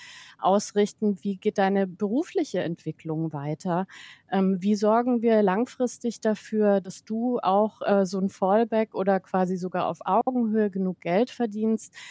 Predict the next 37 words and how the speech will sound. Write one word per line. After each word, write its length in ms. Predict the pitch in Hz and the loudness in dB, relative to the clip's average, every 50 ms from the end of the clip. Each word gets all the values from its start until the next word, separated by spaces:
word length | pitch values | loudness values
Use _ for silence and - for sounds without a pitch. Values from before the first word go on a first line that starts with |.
| - - - - - | -20 -20 -20 -18 -12
Schau 220 | - - 202 196 220 | -4 0 2 2 4
doch 160 | 233 233 220 | 4 2 2
mal 180 | 233 208 202 - | 2 0 0 -2
zu, 360 | - - - 226 233 247 247 | -4 -6 -4 -2 -2 0 2
dass 280 | 214 214 214 - - 196 | 2 2 0 0 0 2
<laughs> 280 | 202 220 240 247 226 | 2 4 6 6 4
während 60 | 214 - | 4 2
ich, 340 | - 233 240 - - - - | 0 0 0 0 0 0 2
äh, 160 | 202 202 214 196 - | 4 4 2 2 0
die 100 | 226 208 | 0 0
Sorgearbeit 760 | 180 - 185 180 196 214 208 208 175 190 185 202 190 185 - | 2 2 2 2 2 2 2 0 0 0 2 2 2 2 0
in 100 | - 185 | -2 -4
der 120 | 180 - - | -2 -2 0
Elternzeit 640 | 175 185 180 202 190 190 190 - 196 185 180 - | 0 0 0 -2 -2 -4 -4 -4 -4 -4 -4 -4
übernehme, 560 | - 185 190 185 180 180 175 175 175 175 175 170 _ - - - - - - - | -6 -4 -2 -2 0 0 0 0 -2 -2 -4 -6 _ -14 -20 -20 -20 -20 -12 -8
dass 180 | 196 185 - | -8 -8 -8
du 100 | - 196 | -8 -6
dich 200 | 170 190 185 - | -6 -6 -6 -4
da 200 | - 175 175 160 | -2 -2 -2 -2
weiterentwickelst.“ 1040 | 151 143 151 165 - 170 165 - - 160 - - 160 151 _ 170 160 160 - - - | -4 -6 -8 -8 -8 -8 -8 -6 -6 -8 -10 -10 -12 -10 _ -6 -6 -6 -6 -8 -6
Und 100 | 180 170 | -4 -2
das 160 | 180 190 - | -2 -2 -2
ist 180 | 254 233 - - | -4 -8 -8 -8
quasi 320 | - - 185 185 175 180 | -4 -2 0 0 -2 -2
genau 400 | - 185 170 170 180 240 311 302 | -4 -2 0 2 2 2 2 2
gegenteilig 880 | 240 240 254 269 - 220 196 - - 165 156 156 156 165 175 196 - - - - - - - _ | 0 -2 -2 -2 0 -2 -2 -2 -2 -2 0 0 0 0 0 -2 -4 -10 -18 -20 -20 -20 -20 _
zu 160 | - - 202 | -10 -8 -4
den 320 | 170 208 214 226 214 233 226 | 0 2 2 4 2 0 -2
Familien, 720 | - - 190 180 180 180 196 220 226 226 226 214 202 196 | -4 -4 -2 0 0 0 0 0 2 2 2 2 0 -2
in 220 | - - 190 185 170 | -2 -2 -2 -2 -2
denen, 560 | 185 180 185 190 190 185 185 185 175 170 - - | -2 -2 0 0 0 0 0 0 -2 -4 -4 -2
ähm, 280 | 175 175 175 175 175 | -2 0 0 -2 -2
der 120 | 180 190 202 | -2 -2 0
Mann 300 | 190 180 190 202 202 190 | 0 2 2 2 2 0
der 200 | 175 151 151 160 | 0 -2 -4 -4
Hauptverdiener 840 | 151 147 - _ - - 156 147 - 123 151 156 151 151 120 95 | -6 -8 -8 _ -14 -12 -10 -10 -10 -10 -8 -8 -6 -6 -8 -8
ist. 200 | - 160 - - | -10 -10 -12 -16